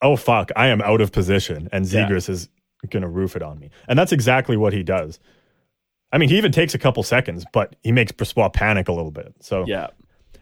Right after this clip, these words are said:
Speaker 1: and to me, that is all Milano right there.
Speaker 2: Yeah.
Speaker 1: Parking himself in front of the
Speaker 2: That
Speaker 1: net.
Speaker 2: net front presence, yeah.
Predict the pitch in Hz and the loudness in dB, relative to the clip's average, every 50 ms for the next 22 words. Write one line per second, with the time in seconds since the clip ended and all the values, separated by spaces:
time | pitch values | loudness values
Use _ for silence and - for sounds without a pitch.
0 | - - _ _ _ _ _ _ _ _ - 127 139 139 - - - - _ _ | -20 -20 _ _ _ _ _ _ _ _ -2 0 0 0 0 -4 -12 -20 _ _
1 | _ _ - - 143 160 214 262 233 - - - 156 165 175 143 120 - _ _ | _ _ 0 2 4 4 4 2 0 -2 -2 0 2 2 2 2 0 -4 _ _
2 | - 120 127 139 139 135 131 127 120 - _ _ _ _ - 113 110 104 98 95 | 0 2 4 4 6 4 4 2 0 -4 _ _ _ _ -4 -2 0 0 0 0
3 | 92 92 85 78 80 - _ _ - 95 92 80 - 82 78 78 - _ _ _ | -2 -2 -6 -10 -16 -20 _ _ -10 -10 -10 -10 -12 -14 -16 -18 -20 _ _ _
4 | _ _ _ _ 131 120 104 - 120 101 95 - 113 104 98 - - 95 92 - | _ _ _ _ -4 -4 -2 0 0 0 0 0 -2 -2 -2 0 -2 -2 -2 -4
5 | 95 87 98 92 90 87 87 131 139 131 123 131 135 131 - 135 127 135 139 - | -4 -4 -4 -4 -4 -2 0 0 0 2 0 -2 -2 -2 -4 -6 -6 -6 -10 -10
6 | _ 143 147 147 - 95 87 - - 123 139 123 - | _ -6 -6 -6 -6 -12 -16 -10 -6 -4 -4 -4 -6